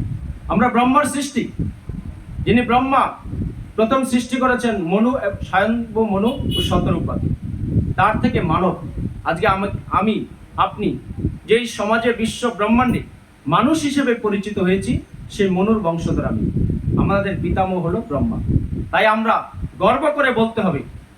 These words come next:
আমরা ব্রহ্মার সৃষ্টি। আমরা সিন্ধু সভ্যতা থেকে আমাদের সৃষ্টি হয়নি, বা আমাদের ধর্মটা হিন্দু নয়। আমরা এটা বানিয়েছি, জাগতিকভাবে আমরা এটাকে সৃষ্টি করেছি, কিন্তু আমরা সনাতনী। কারণ কি? সত্য, ত্রেতা, দাপর যুগে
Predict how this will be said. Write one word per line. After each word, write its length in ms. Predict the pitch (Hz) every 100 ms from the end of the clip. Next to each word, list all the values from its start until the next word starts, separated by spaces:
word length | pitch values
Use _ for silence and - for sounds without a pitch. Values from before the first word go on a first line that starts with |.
| -
আমরা 240 | 156 175
ব্রহ্মার 380 | 165 185 208 214
সৃষ্টি। 420 | - 175 170 139 - - - - -
আমরা 180 | 147 160
সিন্ধু 380 | - 202 233 262
সভ্যতা 460 | 214 196 202 196
থেকে 180 | 196 180
আমাদের 240 | 151 147 143
সৃষ্টি 380 | 190 196 -
হয়নি, 280 | 185 160 156 151 - - 147
বা 80 |
আমাদের 300 | 160 185 185
ধর্মটা 420 | 160 147 151 156 143
হিন্দু 340 | 127 147 143
নয়। 240 | 135 165 - - - - - -
আমরা 220 | 196 247
এটা 120 | 247
বানিয়েছি, 540 | 226 208 294 285 - - - - - - - - 135
জাগতিকভাবে 680 | 196 233 294 269 269 240
আমরা 260 | 233 208 214
এটাকে 260 | 214 220 247
সৃষ্টি 380 | 247 254 226
করেছি, 360 | 220 139 - - - - - -
কিন্তু 200 | 170 170
আমরা 200 | 170 -
সনাতনী। 580 | - 127 123 - - - - - - - - - -
কারণ 260 | 180 233 254
কি? 260 | 277 277 - - - - -
সত্য, 340 | 240 - 269
ত্রেতা, 400 | 269 247 240 233
দাপর 320 | 220 214 240 208
যুগে 240 | 214 156